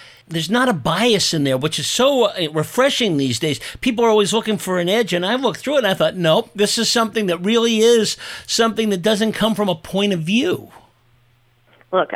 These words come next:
Speaker 2: I grew up, uh, my background is hippy-dippy liberal, I'll be straight out, um, but I learned to teach at Vanderbilt University,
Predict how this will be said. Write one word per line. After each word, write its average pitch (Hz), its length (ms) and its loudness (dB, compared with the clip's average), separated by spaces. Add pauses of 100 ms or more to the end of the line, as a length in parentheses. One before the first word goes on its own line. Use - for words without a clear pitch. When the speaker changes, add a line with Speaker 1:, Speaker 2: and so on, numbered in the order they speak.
Speaker 2:
I 208 120 0
grew 214 240 2
up, 175 340 0 (140)
uh, 165 240 0
my 175 180 -2
background 170 540 0
is 151 140 -4
hippy-dippy 151 600 -4
liberal, 180 480 2
I'll 147 120 2
be 143 240 -4 (100)
straight 151 240 -2
out, 170 260 2 (520)
um, 160 440 2
but 156 380 2
I 160 120 2
learned 175 260 -2
to 165 80 -4
teach 165 320 -6
at - 120 -4
Vanderbilt 151 520 0
University, 151 680 -2